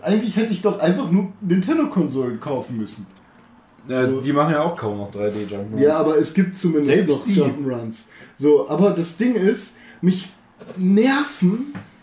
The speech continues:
Speaker 1: diese ganzen Nintendo-Charaktere so dolle, ich will nicht zum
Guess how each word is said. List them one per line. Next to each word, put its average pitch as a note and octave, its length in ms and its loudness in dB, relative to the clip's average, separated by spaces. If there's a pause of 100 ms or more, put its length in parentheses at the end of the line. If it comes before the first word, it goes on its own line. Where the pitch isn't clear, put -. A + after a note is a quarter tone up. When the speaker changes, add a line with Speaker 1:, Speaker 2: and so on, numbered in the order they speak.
(280)
Speaker 1:
diese F3+ 340 2
ganzen G#3+ 600 2
Nintendo-Charaktere F3 1200 0
so G3 360 -2 (140)
dolle, G3+ 460 4 (680)
ich D#3 300 -6
will C#4+ 220 4
nicht - 240 0
zum G3+ 180 4